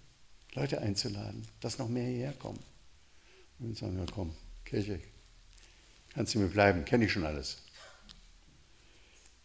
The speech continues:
Er klopft hier und da bei den zuerst Eingeladenen. Nein, er ist nicht gekränkt.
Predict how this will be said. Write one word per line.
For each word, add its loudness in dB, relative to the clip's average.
Er 2
klopft 0
hier 6
und 2
da 4
bei 2
den 2
zuerst 2
Eingeladenen. -2
Nein, 6
er 6
ist 2
nicht 0
gekränkt. -2